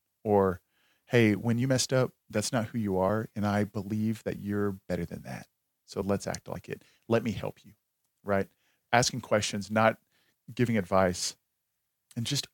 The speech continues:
affirming that you're happy to be with this kid. "Man, I'm so glad I'm your mentor. Thank you for spending time with me." When you see them, be excited.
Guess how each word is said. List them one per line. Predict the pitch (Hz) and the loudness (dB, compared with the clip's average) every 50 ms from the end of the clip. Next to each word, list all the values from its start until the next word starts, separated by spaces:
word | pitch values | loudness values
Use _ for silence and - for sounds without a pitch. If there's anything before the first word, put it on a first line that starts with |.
| _ _ | _ _
affirming | 117 107 - - 127 123 135 143 135 120 | -8 -8 -2 2 2 4 4 4 2 0
that | 107 110 107 113 | 0 0 -2 -2
you're | 110 113 120 127 127 | -4 0 2 2 2
happy | 113 - - 117 113 120 - 120 107 | 2 2 2 2 2 4 4 2 2
to | 104 | 2
be | 87 - 104 107 | 0 0 -2 -2
with | 104 101 85 - | 0 -2 -4 -4
this | 90 82 - | -6 -8 -8
kid. | - - 85 85 - | -8 -8 -10 -4 -2
"Man, | 120 127 - | -2 -2 -2
I'm | - 147 139 | -2 -4 -4
so | 131 - - 147 139 135 120 - _ | -4 -6 -6 -6 -6 -6 -8 -10 _
glad | - - - 107 110 113 110 | -20 -8 -4 0 2 2 2
I'm | 107 107 101 | 2 0 -2
your | 92 90 | -2 -2
mentor. | 90 90 85 - - - 87 - _ | -4 -6 -8 -10 -14 -18 -20 -6 _
Thank | - 143 147 - | 0 0 0 0
you | 151 131 | -4 -6
for | - 123 | -6 -6
spending | - - - 107 101 98 92 | -8 -6 -4 -4 -4 -4 -6
time | - - 85 87 95 | -8 -12 -12 -12 -12
with | 95 - - | -14 -16 -16
me." | - - - - _ _ _ _ _ _ _ _ | -18 -18 -18 -20 _ _ _ _ _ _ _ _
When | 120 120 | -2 0
you | 110 107 | 2 2
see | - - - 135 123 | 2 2 2 2 2
them, | 120 123 117 104 98 - _ | 2 2 0 -2 -4 -6 _
be | 151 151 156 127 | -2 0 0 0
excited. | - - - - 90 87 - - - - | 0 -2 -4 -4 -4 -4 -4 -8 -12 -14